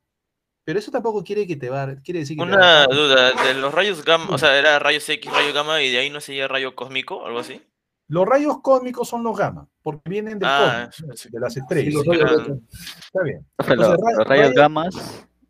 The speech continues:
Speaker 1: rayos
Speaker 4: vienen de
Speaker 1: gamma.
Speaker 4: los protones, los rayos X de los electrones y los
Speaker 1: Ah,
Speaker 4: ultravioleta.
Speaker 1: también, también puede ser, pero vamos por ahora a rayos gamma. No, no, no, no hablamos todavía de protones, vamos a hablar cuando veamos Bohr, vamos a ver de dónde salen los rayos X y todo.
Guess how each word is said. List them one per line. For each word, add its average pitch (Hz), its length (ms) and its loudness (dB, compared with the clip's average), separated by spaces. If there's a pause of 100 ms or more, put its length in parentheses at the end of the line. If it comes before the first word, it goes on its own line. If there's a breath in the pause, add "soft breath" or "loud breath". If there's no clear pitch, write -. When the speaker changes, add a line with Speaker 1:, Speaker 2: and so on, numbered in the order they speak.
(100)
Speaker 1:
rayos - 220 0
Speaker 4:
vienen 127 180 0
de 113 120 2
Speaker 1:
gamma. - 160 -8
Speaker 4:
los 107 220 -2
protones, 117 600 -2 (460)
los 107 240 -2
rayos 117 260 -2
X 131 240 -4
de 120 80 -2
los 110 160 -6
electrones 123 720 -8
y - 260 -18 (120)
los 117 120 -6
Speaker 1:
Ah, - 40 -8
Speaker 4:
ultravioleta. 135 680 -2 (560)
Speaker 1:
también, 117 600 -10
también 294 360 -12
puede 262 280 0
ser, 104 240 -12
pero 165 400 2
vamos 277 320 0
por 208 140 0
ahora 240 260 2
a - 20 -6
rayos 226 320 -6
gamma. 107 320 -6 (480)
No, 208 100 -16
no, 277 160 -2
no, 294 160 -2
no 262 300 -2
hablamos 233 340 -4
todavía 208 180 0
de 196 40 -6
protones, 175 300 -4
vamos 185 260 -6
a - 20 -6
hablar 185 160 -4
cuando 151 200 -6
veamos 196 280 -6
Bohr, 202 220 2
vamos 165 300 -6
a 147 80 -2
ver 151 120 -2
de 135 80 -4
dónde 139 140 -4
salen 135 180 -8
los 117 100 -12
rayos 104 260 -8
X 101 240 -16
y 85 40 -20
todo. - 180 -20